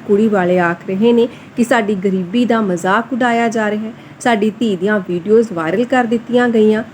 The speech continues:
ਅਤੇ ਸਾਡੀ ਧੀ ਦੀ ਇੱਜ਼ਤ ਨੂੰ ਗਲੀ-ਗਲੀ ਦੇ ਵਿੱਚ ਰੋਲਿਆ ਜਾ ਰਿਹਾ ਹੈ।" ਵਿਆਹ, ਇਸ ਤੋਂ ਬਾਅਦ ਹੁੰਦੀ ਲੜਾਈ ਅਤੇ ਮੁੰਡੇ ਕੁੜੀ ਦੇ ਦੋਸ਼, ਇਹ ਸਾਰੇ ਮਾਮਲੇ ਇਸ ਸਮੇਂ ਥਾਣਿਆਂ ਦੇ ਵਿੱਚ ਨੇ। ਕੁੜੀ ਦੇ ਪਰਿਵਾਰਿਕ ਮੈਂਬਰਾਂ ਦਾ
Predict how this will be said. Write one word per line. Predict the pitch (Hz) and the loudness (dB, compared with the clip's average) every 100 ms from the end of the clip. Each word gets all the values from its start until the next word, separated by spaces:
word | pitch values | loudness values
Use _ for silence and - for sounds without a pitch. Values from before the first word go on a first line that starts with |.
| - 214 | -10 -4
ਅਤੇ | 208 233 | 0 0
ਸਾਡੀ | 247 214 208 208 | 0 -2 -2 -4
ਧੀ | 247 202 | -4 -4
ਦੀ | 185 214 190 | -2 -4 -4
ਇੱਜ਼ਤ | 175 226 233 | -4 -2 -2
ਨੂੰ | 220 226 - - - 196 | 0 0 -2 -14 -4 2
ਗਲੀ-ਗਲੀ | 247 311 269 269 277 | 4 4 4 2 0
ਦੇ | 254 | 0
ਵਿੱਚ | 208 196 - - - | -2 -2 -6 -14 0
ਰੋਲਿਆ | 226 233 233 214 | 2 4 2 0
ਜਾ | 175 - | -4 -10
ਰਿਹਾ | - - | -10 -12
ਹੈ।" | - - - - 185 | -14 -20 -20 -16 -8
ਵਿਆਹ, | 180 208 233 294 - | 0 2 2 -2 -8
ਇਸ | 214 214 | -6 -4
ਤੋਂ | 240 | -2
ਬਾਅਦ | 214 220 233 226 | -2 -2 -2 -4
ਹੁੰਦੀ | 214 208 | -4 -2
ਲੜਾਈ | 196 175 185 233 - - - | -2 0 0 -2 -6 -12 -6
ਅਤੇ | 233 233 | 0 2
ਮੁੰਡੇ | 214 202 190 208 | 2 2 2 2
ਕੁੜੀ | 202 180 - | 0 -2 -2
ਦੇ | 175 | -2
ਦੋਸ਼, | - - - - - - - - - | -4 -8 -14 -20 -20 -20 -20 -20 -4
ਇਹ | 214 | -2
ਸਾਰੇ | 254 226 294 | 0 0 2
ਮਾਮਲੇ | 277 247 240 254 285 | 2 2 2 0 -2
ਇਸ | 214 208 | -4 -4
ਸਮੇਂ | 226 202 220 - | -4 -4 -4 -10
ਥਾਣਿਆਂ | - 226 226 240 233 | -6 -2 2 2 0
ਦੇ | 185 170 | -2 -8
ਵਿੱਚ | - - | -12 -14
ਨੇ। | - - - - - - - | -16 -18 -20 -20 -20 -16 -2
ਕੁੜੀ | 240 262 | 2 4
ਦੇ | 269 | 4
ਪਰਿਵਾਰਿਕ | 269 247 226 220 247 247 | 2 0 2 2 0 -2
ਮੈਂਬਰਾਂ | 208 202 220 220 | -4 -2 -2 0
ਦਾ | 208 202 | -2 -4